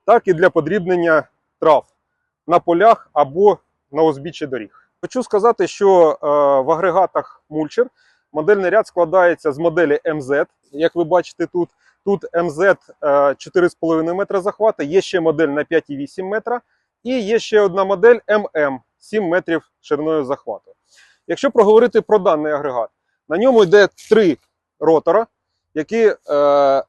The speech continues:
забезпечують подрібнення рослинних рештків. Кожен ротор оснащений подвійними ножами, е, також оснащений противоріжучими ножами, які дозволяють краще подрібнювати рештки, допомагають.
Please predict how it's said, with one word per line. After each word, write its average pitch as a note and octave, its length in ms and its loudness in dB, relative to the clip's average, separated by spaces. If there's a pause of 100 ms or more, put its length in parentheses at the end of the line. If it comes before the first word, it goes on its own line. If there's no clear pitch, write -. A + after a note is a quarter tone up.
забезпечують E3 760 0
подрібнення E3+ 680 -4 (140)
рослинних D#3+ 480 -4
рештків. B2+ 420 -8 (300)
Кожен A3+ 320 2
ротор F#3+ 380 0
оснащений F3+ 580 0
подвійними E3 640 0 (140)
ножами, D3+ 540 -2 (840)
е, C#3 180 4
також - 400 2
оснащений F3 600 0 (180)
противоріжучими F3+ 880 0
ножами, D3+ 460 -2
які D3 480 -2
дозволяють D3+ 500 -2
краще D3+ 320 -4
подрібнювати C3 580 -10
рештки, A#2 360 -8
допомагають. F#3 600 -2